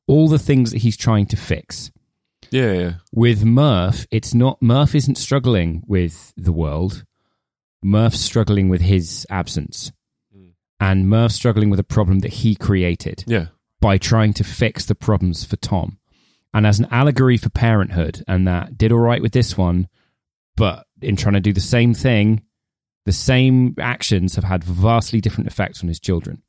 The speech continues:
Speaker 2: Right, right, right, right, right.
Speaker 1: And that sense of, you know, when you become a parent, you become the ghost of your children's future.
Speaker 2: Mm-hmm.
Speaker 1: W-, uh, the reason he gets so hung up on Murph is because she is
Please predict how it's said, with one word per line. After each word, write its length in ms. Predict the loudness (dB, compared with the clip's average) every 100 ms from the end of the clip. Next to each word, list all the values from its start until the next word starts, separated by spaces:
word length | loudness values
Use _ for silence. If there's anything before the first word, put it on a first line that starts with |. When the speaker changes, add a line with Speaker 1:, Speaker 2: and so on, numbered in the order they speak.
| _ _ _ _ _ _ -10
Speaker 2:
Right, 220 | -6 -4
right, 180 | -2 -2
right, 160 | -4
right, 100 | -4
right. 200 | -8 -4
Speaker 1:
And 160 | -2 0
that 180 | 0 -2
sense 400 | -2 0 0 -2
of, 400 | -2 -2 -4 -12 -12
you 180 | -2 0
know, 160 | 0
when 220 | 2 0
you 120 | 0 0
become 320 | 0 0 2
a 60 |
parent, 420 | 2 2 2 0 -2
you 80 |
become 340 | -2 0 2 2
the 60 |
ghost 440 | 0 2 2 2 -2
of 100 | -2
your 100 | -2
children's 460 | 0 0 0 -4 -4
future. 540 | -4 -4 -6 -8 -8 _ _ _ _
Speaker 2:
Mm-hmm. 140 | -10 -4
Speaker 1:
W-, 100 | -2
uh, 200 | 2 2
the 140 | 2 4
reason 360 | 4 6 6 4
he 180 | 4
gets 260 | 2 -2 0
so 160 | 2 4
hung 180 | 4
up 180 | 4 2
on 120 | 2
Murph 340 | 4 4 2 0
is 80 | -4
because 300 | -4 -2 -2
she 340 | 0 2 4
is 440 | 2 0 -2 -12